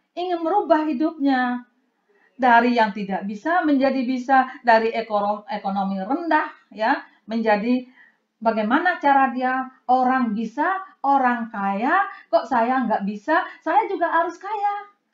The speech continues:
Kaya hati, kaya ilmu, kaya agama. Nah, ini, nah, inilah faktor-faktor orang, eh, bisa, eh, membuat suatu perubahan itu sendiri. Ini faktornya, ya. Seperti, ya, guru kalian ini,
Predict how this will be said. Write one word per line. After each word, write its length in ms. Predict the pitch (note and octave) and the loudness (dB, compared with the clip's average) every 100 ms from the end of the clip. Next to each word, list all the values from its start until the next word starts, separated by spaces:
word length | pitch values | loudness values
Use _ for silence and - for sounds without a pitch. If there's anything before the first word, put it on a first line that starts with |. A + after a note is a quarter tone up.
| _ - - | _ -12 2
Kaya 320 | A3+ A3+ A3 | 4 4 2
hati, 480 | G3 G3+ - D4+ F#4+ A4 A4 _ _ | 0 -4 -2 2 4 2 -2 _ _
kaya 400 | C4+ B3+ A#3 A3 B3 | 2 4 4 2 0
ilmu, 560 | A3 B3 C4+ F#4 G#4 - _ - | -4 0 0 0 -2 -10 _ -4
kaya 320 | B3 A#3 C4 C4+ | 0 2 0 0
agama. 720 | D4 D4+ G4 F4+ D#4 D4+ D4 _ | -2 0 0 2 2 2 0 _
Nah, 160 | A3 G#3 | -12 -8
ini, 400 | D4+ G#4+ F#4 D4+ _ _ - | -10 -12 -16 -16 _ _ -6
nah, 160 | C4 - - | -6 -6 -12
inilah 400 | E4+ F4+ A#3+ G3 _ | -6 -2 -2 -4 _
faktor-faktor 640 | C#4 C#4 D4 D4+ D4+ C#4+ B3+ | -10 -6 2 2 2 -2 0
orang, 400 | A#3+ C4 E4 - _ - | 2 2 0 -10 _ -10
eh, 360 | G#3+ G#3+ G#3+ G#3+ G#3 | -4 0 0 -2 -4
bisa, 560 | A#3 B3 D#4 A3 - - _ - | -6 -2 0 0 -2 -14 _ -8
eh, 560 | G#3 G3+ G3+ G3 F#3+ F#3+ | -2 0 2 0 -2 -2
membuat 400 | A#3 A#3+ G#3+ A3 | 0 2 2 0
suatu 320 | - F#3+ A3 | -2 -8 -8
perubahan 400 | G#3+ G#3 F#3+ F#3+ F#3+ | -8 -6 -4 -4 -4
itu 80 | F#3+ | -10
sendiri. 560 | G3 F#3+ F#3 F3 D#3 _ | -10 -8 -8 -10 -14 _
Ini 160 | A3 B3 | -10 -8
faktornya, 640 | C4 - C4+ A3 G3 E3 _ _ F#3+ | -8 -6 -6 -6 -8 -8 _ _ -12
ya. 240 | G3 A3+ - _ | -10 -10 -12 _
Seperti, 720 | D4+ D4 F#4+ D#4+ A#3+ G#3 - _ | -4 0 0 2 -2 -4 -12 _
ya, 240 | - A3 | -4 -2
guru 320 | A#3+ E4+ F#4+ | 0 -2 0
kalian 400 | F#4 E4 E4 G4 | 2 2 2 0
ini, 320 | F#4+ D#4 D#4 | -2 -4 -4